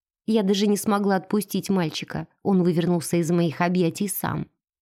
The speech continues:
Развернулся, зачерпнул ладошкой розовую массу и сформировал из нее большой рожок. «Попробуй!» воскликнул он звонко, протягивая мне свое творение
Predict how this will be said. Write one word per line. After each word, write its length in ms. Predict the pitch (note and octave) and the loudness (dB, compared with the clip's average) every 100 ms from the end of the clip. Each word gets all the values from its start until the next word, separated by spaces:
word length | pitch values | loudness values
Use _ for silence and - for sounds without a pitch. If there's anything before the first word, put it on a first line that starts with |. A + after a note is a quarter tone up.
| - | -4
Развернулся, 760 | D#4+ G#3+ F3+ F#3 E4 - B3 G#3 | -2 0 0 2 0 0 -2 -2
зачерпнул 520 | G#3+ C4+ C#4 F4+ D4+ | -4 -4 -2 0 2
ладошкой 460 | F#3+ F3+ F3 - | 2 0 -4 -2
розовую 400 | E3+ F3+ D3+ D3+ | -2 -2 -2 -2
массу 520 | D3+ B3 D#4 - C4 A#3+ _ | 0 0 -2 -4 -4 -6 _
и 100 | - | -2
сформировал 840 | E4+ - G3 F#3 D#3+ D#3+ D3+ A#3 D#4 | -2 0 0 2 2 0 0 2 2
из 160 | A#3+ | 2
нее 260 | A3+ G#3 A3+ | 0 0 0
большой 460 | F3 E3+ - E3+ | 0 -2 -2 0
рожок. 680 | E3+ E3+ E3 C#3 B2+ - - _ _ _ _ _ - | 2 0 -2 -4 -6 -12 -20 _ _ _ _ _ -4
«Попробуй!» 720 | E4+ - G#4+ D4 F3 D#3+ F3+ _ - | -2 0 2 2 0 -4 -8 _ -4
воскликнул 560 | G#3+ - C#4 G#3 G3 | -2 0 0 2 2
он 140 | F#3+ F3 | 2 2
звонко, 480 | D#3 G3 B3 - | 0 0 0 -2
протягивая 640 | - E3+ E3+ F#3+ F3 E3+ E3+ | -2 -2 0 0 0 0 2
мне 140 | E3+ | 2
свое 300 | E3 E3+ E3 | 0 0 0
творение 640 | D#3+ - C4 D#4+ C#4+ C4+ | -2 -2 0 2 2 0